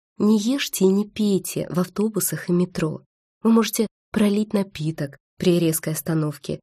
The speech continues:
испачкать других пассажиров. И не берите с собой в любые виды транспорта сильно пахнущие,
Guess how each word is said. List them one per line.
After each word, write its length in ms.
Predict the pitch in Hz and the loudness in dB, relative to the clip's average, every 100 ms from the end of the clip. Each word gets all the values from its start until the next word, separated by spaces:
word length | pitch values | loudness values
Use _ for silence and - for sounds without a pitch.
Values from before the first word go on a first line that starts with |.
| _ | _
испачкать 680 | 196 - 214 202 190 - 156 | -6 -2 0 0 0 -4 -6
других 380 | - 170 202 - | -2 0 -2 -2
пассажиров. 760 | 165 - 170 180 165 151 - _ _ _ _ _ _ _ _ _ _ | -4 -2 -2 0 -2 -6 -12 _ _ _ _ _ _ _ _ _ _
И 80 | 208 | 2
не 180 | 214 226 | 6 6
берите 420 | 208 226 226 226 | 4 2 0 -2
с 80 | 165 | -4
собой 320 | - 175 180 | -2 2 2
в 60 | 160 | 2
любые 460 | 165 160 180 175 151 | -2 0 0 0 -2
виды 280 | 170 151 | -4 -4
транспорта 680 | 147 175 233 254 170 - 156 - _ _ | -6 -4 -4 -4 -8 -6 -8 -8 _ _
сильно 380 | - 202 180 156 _ | -2 2 2 0 _
пахнущие, 720 | - 196 226 185 160 - 156 | -2 -2 0 -6 -6 -6 -6